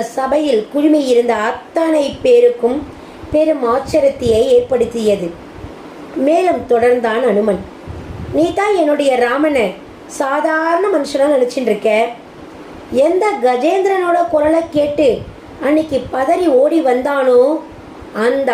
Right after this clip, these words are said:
பரந்தாமன் தான் என் ராமன்னு நீ முதல்ல புரிஞ்சுக்கோ. ஒரு சாதாரணோட அரசனுடைய பிள்ளையா வந்திருக்கான்றதால அவன் உன்னை ஒண்ணு நீ குறைச்சி எடை போடாத. அவன் மட்டும்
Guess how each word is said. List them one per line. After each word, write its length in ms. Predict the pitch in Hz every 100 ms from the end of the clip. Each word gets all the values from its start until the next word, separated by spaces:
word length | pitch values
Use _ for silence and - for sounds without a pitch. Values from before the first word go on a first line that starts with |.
| 220 -
பரந்தாமன் 680 | 240 269 285 269 269 269
தான் 220 | 294 392 403
என் 240 | 277 240 247
ராமன்னு 560 | 254 294 302 269 247 302 302 - -
நீ 120 | 254
முதல்ல 320 | 254 247 269 269
புரிஞ்சுக்கோ. 500 | 262 254 233 247 196 - - - - - - - -
ஒரு 180 | 294 285 -
சாதாரணோட 920 | 311 294 339 381 370 359 359 392 392 349
அரசனுடைய 580 | 277 294 330 330 294 247 -
பிள்ளையா 460 | 226 294 302 269 226 277 302 - - - -
வந்திருக்கான்றதால 960 | 233 262 277 302 302 330 311 269 254 254 233 269 311 - - - -
அவன் 220 | 277 285
உன்னை 180 | 254 247
ஒண்ணு 240 | 247 311
நீ 100 | 370 330
குறைச்சி 400 | 262 277 294 320
எடை 180 | 233 247
போடாத. 380 | 254 226 208 202 165 - - - - - - - 220
அவன் 300 | 240 254 240
மட்டும் 440 | 240 - 339